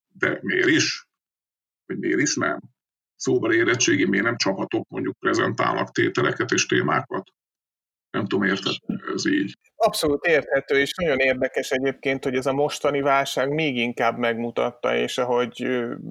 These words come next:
Speaker 2: erről sokan beszélnek, egyre több válság fog következni egymás után, válság, válság után jön majd a klímaváltozásnak köszönhetően, a mostani járványhelyzet utáni gazdasági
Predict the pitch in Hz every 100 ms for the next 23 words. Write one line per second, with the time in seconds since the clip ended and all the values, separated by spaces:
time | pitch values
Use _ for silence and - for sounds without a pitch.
0 | - - - 123 131 - 151 131 120 123
1 | - 135 123 123 139 135 117 123 120 123
2 | 113 113 - 113 110 - - - - 117
3 | 117 - 113 113 120 120 113 110 110 -
4 | 117 117 117 120 120 - 113 110 113 113
5 | - 110 113 113 110 120 117 110 110 113
6 | - 127 123 117 110 113 113 113 110 -
7 | 113 120 - 113 113 113 120 117 117 123
8 | - 117 117 113 104 123 113 113 110 110
9 | 113 117 117 - 117 117 117 123 123 120
10 | 120 117 117 113 117